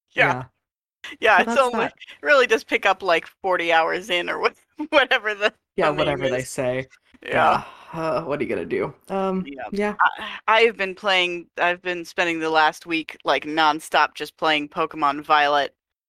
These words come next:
Speaker 1: um, in part because I do love me a Pokemon game, and in part because, like, now spoilers are all over my YouTube, and it's like, I can't watch any of these videos all the way through. <laughs> I have to, like, finish this game first.
Speaker 2: Oh, no.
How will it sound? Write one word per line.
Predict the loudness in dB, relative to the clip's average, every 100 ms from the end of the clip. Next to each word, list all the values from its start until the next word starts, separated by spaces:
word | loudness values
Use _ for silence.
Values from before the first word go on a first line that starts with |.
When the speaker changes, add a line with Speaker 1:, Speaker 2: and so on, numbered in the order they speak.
| _
Speaker 1:
um, | 4 6 6 2 -4 -18 _ _ _ _ _
in | -10
part | 2 2 2
because | -6 -2 -2 -2
I | 0 -2
do | -2 -10
love | 0 0 0
me | -6 -6
a | -2
Pokemon | -2 -2 0 0 0
game, | 0 -2 -2 -4
and | -4
in | -4 -8
part | -6 -6
because, | -6 -8 -8
like, | -2 -2 0
now | 2 2 2 -6 _
spoilers | -20 -6 0 2 2 2 2
are | 2
all | 4 4
over | 2 -2
my | -4 -4
YouTube, | -4 -8 -6 -8 -8 -16 -20 -20 _
and | -2 -2 -2 -8
it's | -6
like, | -2 -2
I | -2
can't | -2 0 2
watch | 2 2 0
any | -2 0 0
of | -2
these | -4 -8
videos | -4 0 0 2
all | 2
the | 2
way | 2 0
through. | 2 0 2
<laughs> |
I | 2
have | 0 -10 -4
to, | -4 -2
like, | -2 -4 -6
finish | -4 -2 -2 -8
this | -10 -10
game | -2 0 0 -4
first. | -6 -6 -6 -14 -20 _ _ _ _ _
Speaker 2:
Oh, | -2 0
no. | 0 0 2 2 0